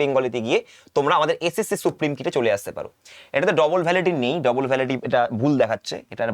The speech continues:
বারো মাসেরই ভ্যালিডিটি আছে, ডাবল ভ্যালিডিটি আর নেই। তবে দামটা এটার ক-, কমানো হয়েছে। তোমরা বাই নাও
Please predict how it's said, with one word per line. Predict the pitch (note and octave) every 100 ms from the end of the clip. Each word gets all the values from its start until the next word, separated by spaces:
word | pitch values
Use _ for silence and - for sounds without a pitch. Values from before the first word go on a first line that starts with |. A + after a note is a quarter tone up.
| G2
বারো | A2 A#2+
মাসেরই | A#2 C3+ B2
ভ্যালিডিটি | A2+ G#2+ G2+
আছে, | F#2+ G2+
ডাবল | G2+ G#2
ভ্যালিডিটি | G2+ G2+ G2 G2
আর | F#2
নেই। | G2 G3 - - -
তবে | C3 A2
দামটা | C#3+ E3 F3+ G#3
এটার | A3+ -
ক-, | C#3+ -
কমানো | A#2+ G#2 F#2
হয়েছে। | F#2 - - - _ - -
তোমরা | D3 F#3+
বাই | B2 C3
নাও | C#3+